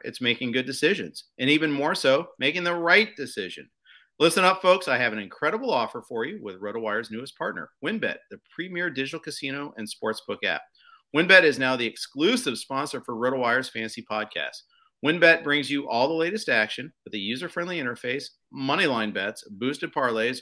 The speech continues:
over-unders, round robins, live betting, and so much more are at your fingertips. Want a break from sports betting? Head into WynnBET's digital casino and take a spin on roulette, double down in blackjack, slam the slots like List does, or try your hand at Baccarat.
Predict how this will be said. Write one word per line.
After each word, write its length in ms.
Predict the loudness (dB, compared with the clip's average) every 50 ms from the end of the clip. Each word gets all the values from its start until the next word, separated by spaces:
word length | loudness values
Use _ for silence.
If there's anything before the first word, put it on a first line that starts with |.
| -4
over-unders, 640 | 0 0 2 2 2 2 2 0 0 -2 -4 -4 -2
round 200 | -2 -2 0 0
robins, 460 | -2 -2 -2 -4 -8 -12 -14 -16 -18 _ _ _ _ -2
live 280 | 2 6 6 6 8
betting, 320 | 8 6 6 6 2 0 -2
and 100 | -6 -6
so 100 | -8 -6
much 220 | -6 -6 -6 -6
more 320 | -4 -2 -2 -2 -2 -4 -6 -8 -4
are 140 | 0 2
at 180 | 2 2 2 0
your 120 | -4 -6
fingertips. 640 | -6 -6 -10 -10 -10 -12 -12 -12 -16 -14 -14 -18 -20 _ _ _ _ _ _ _ _ _ _ _ _ -6
Want 180 | 0 4 4 4
a 40 | 6
break 280 | 8 8 8 8 8
from 140 | 4 -6 -8
sports 360 | -8 -6 -4 -2 -2 -2 -2
betting? 340 | -2 -2 0 0 -2 -4 -8 _ _ _ _ -4
Head 180 | -2 0 2 2
into 220 | 0 -2 -2 -4
WynnBET's 500 | -4 -4 -4 0 2 2 2 2 0 -8
digital 340 | -6 -4 -4 -2 -4 -6 -6
casino 380 | -6 -8 -6 -6 -6 -6 -6
and 100 | -8 -8
take 160 | -6 -8 -8 -8
a 40 | -12
spin 240 | -12 -8 -6 -6 -6
on 140 | -6 -8
roulette, 420 | -8 -8 -4 0 0 0 0 0 -4 _ _ _ _ _ _ -6 2
double 240 | 4 4 6 6 6
down 200 | 6 6 4 4
in 80 | 0 -2
blackjack, 500 | -4 -4 -6 -6 -4 -2 -2 -2 -2 -4 -8
slam 480 | -6 -4 -4 -2 2 6 6 6 6
the 80 | 4 -2
slots 380 | -2 -2 -2 0 -2 -2 -2 -4
like 180 | -6 -6 -6
List 200 | -8 -8 -8 -8 -8
does, 300 | -6 -6 -6 -6 -8 _ _ _ _ _ -16
or 100 | -16 -12
try 240 | -4 0 2 2 4
your 120 | 4 2
hand 180 | 2 0 0 0
at 80 | 0 -2
Baccarat. 480 | -2 -2 -2 -6 -10 -14 -14 -14 -16